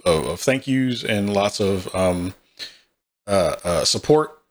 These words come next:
uh, for, you know, my brother-in-law. Uh, thank you for everybody who's been rocking and giving Zombie and Insaga love on the internet.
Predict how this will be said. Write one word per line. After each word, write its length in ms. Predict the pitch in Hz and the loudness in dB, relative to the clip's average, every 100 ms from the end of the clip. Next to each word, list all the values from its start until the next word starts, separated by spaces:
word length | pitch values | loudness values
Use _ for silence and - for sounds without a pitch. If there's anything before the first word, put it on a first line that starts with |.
| _ - | _ -4
uh, 360 | 120 107 98 101 | 0 2 0 -2
for, 520 | - 104 101 95 - - | 0 2 2 0 -2 -2
you 60 | |
know, 80 | 104 | 0
my 120 | 95 | 0
brother-in-law. 580 | 98 123 127 123 120 117 - _ _ - - - _ | 2 2 0 0 0 -2 -6 _ _ -14 -14 -16 _
Uh, 220 | 110 101 76 | -2 0 0
thank 320 | - 123 120 | 0 0 0
you 120 | 117 | -2
for 160 | - 117 | 0 0
everybody 520 | 123 131 123 120 123 | 0 0 0 -2 -2
who's 180 | 123 113 | -2 0
been 160 | 113 | 0
rocking 420 | 113 113 113 123 | 2 0 0 -2
and 140 | 110 104 | -2 2
giving 300 | 117 113 110 | 2 2 0
Zombie 560 | 113 110 110 107 107 | 0 0 2 0 0
and 160 | 107 104 | 0 -2
Insaga 640 | 104 - 113 107 110 104 | -2 0 0 2 0 0
love 320 | 101 110 107 110 | 0 0 0 -2
on 120 | 107 | -2
the 80 | 107 | 0
internet. 480 | 107 107 107 98 | 0 2 2 0